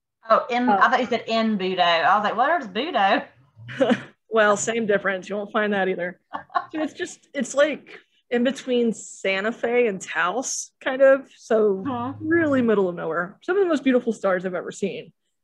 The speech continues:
Speaker 2: That was,
Speaker 1: Yeah.
Speaker 2: like, the upside of it. And it's, like, right on the Rio Grande, or Rio Grande, however you wanna say it.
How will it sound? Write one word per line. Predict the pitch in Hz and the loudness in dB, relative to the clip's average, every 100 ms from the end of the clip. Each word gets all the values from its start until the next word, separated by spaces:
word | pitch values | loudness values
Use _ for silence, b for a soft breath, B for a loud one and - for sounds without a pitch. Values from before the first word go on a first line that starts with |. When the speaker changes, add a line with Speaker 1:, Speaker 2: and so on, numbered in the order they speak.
| - | 0
Speaker 2:
That | 208 214 | 2 4
was, | 202 | 4
Speaker 1:
Yeah. | 208 | 4
Speaker 2:
like, | 196 - - | 2 0 -4
the | 226 - | -4 0
upside | 180 - 196 185 | 0 0 2 4
of | 185 | 2
it. | 180 180 - - | 0 -4 -6 -2
And | 214 | -2
it's, | 196 - | 0 0
like, | 202 | -2
right | 196 196 196 | 0 0 0
on | 190 190 190 180 | 0 -2 -6 -4
the | 202 | -2
Rio | 190 175 | 0 -2
Grande, | - 165 135 170 180 - _ - | -6 -8 -10 -10 -12 -14 _ -4
or | 190 165 - | -4 -4 -2
Rio | 202 196 | 0 0
Grande, | 156 104 175 127 190 202 | -2 -12 -10 -8 -8 -6
however | 185 180 | -6 -6
you | 175 | -8
wanna | - - | -10 -18
say | - - | -10 -8
it. | - | -8